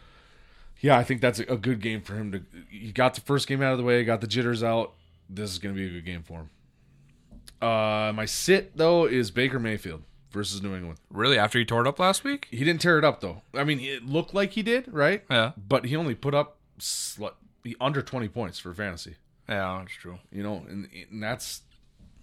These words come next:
Speaker 1: it's not good. He only threw for two hundred and twenty yards and two touchdowns. That's pretty much all he did. So it only got, like, sixteen point five on DraftKings,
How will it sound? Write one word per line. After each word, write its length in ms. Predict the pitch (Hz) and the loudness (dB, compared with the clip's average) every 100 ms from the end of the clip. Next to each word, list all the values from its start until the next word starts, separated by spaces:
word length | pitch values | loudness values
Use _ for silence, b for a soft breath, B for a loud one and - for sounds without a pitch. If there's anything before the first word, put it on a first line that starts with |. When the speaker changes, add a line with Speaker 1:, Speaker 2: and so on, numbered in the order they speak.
| _ | _
Speaker 1:
it's 140 | - | -8
not 160 | 131 113 | -6 -2
good. 320 | 135 117 104 _ _ _ _ _ _ _ _ _ _ _ _ - | -2 -2 -4 _ _ _ _ _ _ _ _ _ _ _ _ -10
He 60 | |
only 160 | 120 131 | -6 -6
threw 160 | 117 123 | -6 -8
for 120 | 104 | -8
two 140 | - | -8
hundred 220 | 120 120 | -6 -6
and 280 | 101 95 95 | -6 -10 -12
twenty 240 | - 120 110 | -10 -8 -6
yards 420 | 110 110 107 92 | -4 -4 -6 -8
and 240 | 90 85 82 _ _ | -12 -14 -16 _ _
two 140 | - | -12
touchdowns. 540 | 107 107 - 85 82 - _ _ _ _ - | -10 -8 -8 -10 -14 -20 _ _ _ _ -16
That's 100 | - | -10
pretty 160 | 127 | -8
much 120 | 110 | -4
all 120 | 104 104 | -4 -4
he 80 | |
did. 220 | 87 87 78 _ _ _ _ _ _ _ _ _ _ _ _ _ _ b b b b _ _ _ _ - | -4 -10 -12 _ _ _ _ _ _ _ _ _ _ _ _ _ _ b b b b _ _ _ _ -12
So 180 | - 113 | -4 -2
it 60 | |
only 160 | 110 107 | -2 -2
got, 140 | 104 | -2
like, 140 | 98 98 | -4 -6
sixteen 420 | - 107 - 107 | -8 -8 -8 -10
point 200 | 98 90 | -10 -10
five 260 | 90 107 85 | -6 -4 -4
on 100 | 82 | -6
DraftKings, 580 | 92 92 - 80 90 | -6 -6 -8 -16 -16